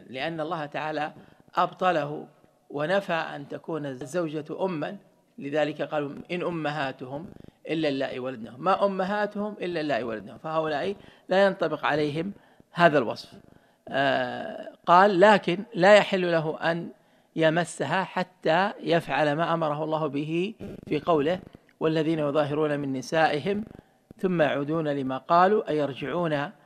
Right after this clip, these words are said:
عن، آه، الظهار، فتحرير رقبة مؤمنة. من قبل أن يتماسا، ذلكم توعظون به والله بما تعملون خبير. هذه هي المرتبة الأولى في الكفارة. قال إلى آخر ثلاث،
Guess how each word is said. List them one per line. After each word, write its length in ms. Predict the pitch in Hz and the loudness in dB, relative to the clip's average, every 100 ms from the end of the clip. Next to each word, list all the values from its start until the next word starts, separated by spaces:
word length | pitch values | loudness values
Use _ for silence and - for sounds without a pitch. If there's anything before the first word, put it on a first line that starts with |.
| - _ - | -20 _ -8
عن، 340 | 147 165 147 - _ _ - _ - | -4 -4 -6 -12 _ _ -20 _ -8
آه، 600 | 135 131 117 117 - - _ - - - - _ - | -6 -4 -6 -10 -12 -18 _ -20 -20 -20 -20 _ -4
الظهار، 560 | 165 147 156 165 190 226 330 - _ _ - - - - | -2 0 0 2 2 0 -8 -20 _ _ -20 -20 -16 -2
فتحرير 420 | 175 170 196 208 | 0 2 4 8
رقبة 520 | 190 180 170 151 160 | 8 6 2 0 -2
مؤمنة. 540 | 143 117 113 95 - _ _ _ _ _ _ - | -6 -6 -8 -12 -14 _ _ _ _ _ _ -10
من 100 | 151 | -10
قبل 280 | 147 190 180 | 2 2 4
أن 120 | 165 | 2
يتماسا، 800 | 143 135 135 120 110 - 147 180 - _ _ 160 | 0 -4 -6 -8 -8 -8 -8 -8 -12 _ _ 2
ذلكم 340 | 175 160 160 | 4 2 -6
توعظون 520 | 170 143 143 143 131 | -2 0 0 -2 -4
به 260 | 131 151 190 | -6 -4 -2
والله 560 | 170 143 151 170 160 | 0 0 0 0 -4
بما 280 | 156 127 131 | -10 -8 -8
تعملون 680 | - 117 123 143 151 180 196 - - _ - _ - | -8 -10 -8 -8 -6 -6 -8 -12 -20 _ -20 _ -8
خبير. 360 | - 160 113 - - - - - | -2 -2 -2 -10 -20 -20 -20 -2
هذه 500 | 170 160 156 180 202 - _ _ | 0 0 -2 -2 -4 -10 _ _
هي 140 | 185 175 | 2 2
المرتبة 440 | 165 156 151 139 | 2 0 -4 -4
الأولى 340 | 139 170 190 | -2 0 0
في 60 | 170 | 0
الكفارة. 480 | 170 170 - 120 117 | -4 -4 -2 -2 -2
قال 220 | - 165 | -2 0
إلى 160 | 175 180 | 0 2
آخر 260 | 196 180 | 2 0
ثلاث، 340 | - 165 147 | -2 2 2